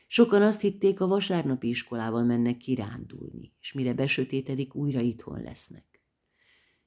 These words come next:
Ők voltak a szerencsések. A nagyobbak, mint Eli is,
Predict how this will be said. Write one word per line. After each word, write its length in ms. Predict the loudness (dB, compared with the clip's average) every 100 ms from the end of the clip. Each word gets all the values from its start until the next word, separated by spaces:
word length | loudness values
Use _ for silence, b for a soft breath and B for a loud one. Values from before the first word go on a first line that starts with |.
| _
Ők 280 | 0 0 0
voltak 400 | -10 -14 -14 -14
a 60 | -14
szerencsések. 840 | -14 -16 -14 -18 -18 -18 -18 -20 _ _ _ _ _ _ _ _ _ _ _
A 80 | 4
nagyobbak, 680 | 6 8 6 4 4 -2 -2
mint 260 | -4 -4
Eli 400 | -4 -2 -2 -2
is, 400 | -4 -8 -12 _